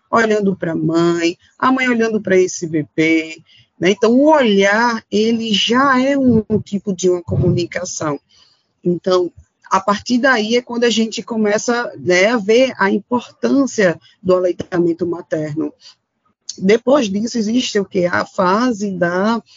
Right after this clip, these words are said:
assim como eu posso dizer, o aleitamento materno, como ele trabalha essa musculatura da face,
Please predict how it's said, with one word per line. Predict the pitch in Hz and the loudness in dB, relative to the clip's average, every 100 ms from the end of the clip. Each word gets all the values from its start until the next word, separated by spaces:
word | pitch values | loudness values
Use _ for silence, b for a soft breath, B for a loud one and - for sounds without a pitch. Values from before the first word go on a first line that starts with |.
| b b b _ - 165 160 196 - | b b b _ -18 -14 -14 -16 -6
assim | 185 196 196 | -4 -2 -4
como | 196 185 | 0 0
eu | |
posso | 190 185 185 | 0 -4 -4
dizer, | 180 185 170 170 160 - _ | -6 -6 -2 0 0 -2 _
o | - 208 226 220 220 208 | -2 -2 -2 -2 0 2
aleitamento | 196 196 190 190 | 2 2 0 0
materno, | 185 185 190 185 226 226 202 | -2 -2 0 0 2 2 0
como | - 208 247 233 202 | 0 0 2 2 4
ele | 196 190 185 | 4 4 2
trabalha | - 180 175 165 196 190 | 0 -6 -6 -4 0 0
essa | 185 180 | 0 0
musculatura | 175 - 165 160 160 185 196 165 | -2 -2 -4 -2 -2 -2 0 -2
da | 151 | -4
face, | - 156 156 190 196 - 151 | -8 -8 -2 -2 -2 -2 -4